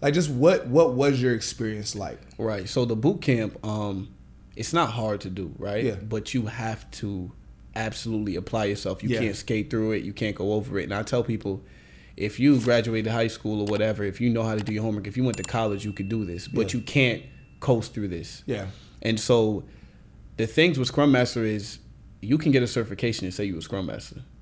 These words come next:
Speaker 2: right? It's not really that hard. But the reason people don't get jobs is because Scrum Master, that, during the interviews, it's like a really hard test. There's no, you can't use your personality.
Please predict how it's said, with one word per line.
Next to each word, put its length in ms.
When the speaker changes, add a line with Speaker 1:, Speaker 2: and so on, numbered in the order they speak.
Speaker 2:
right? 300
It's 160
not 160
really 160
that 160
hard. 280
But 500
the 100
reason 300
people 260
don't 180
get 140
jobs 360
is 100
because 400
Scrum 380
Master, 240
that, 440
during 220
the 80
interviews, 560
it's 260
like 260
a 180
really 680
hard 560
test. 420
There's 240
no, 480
you 120
can't 200
use 160
your 100
personality. 680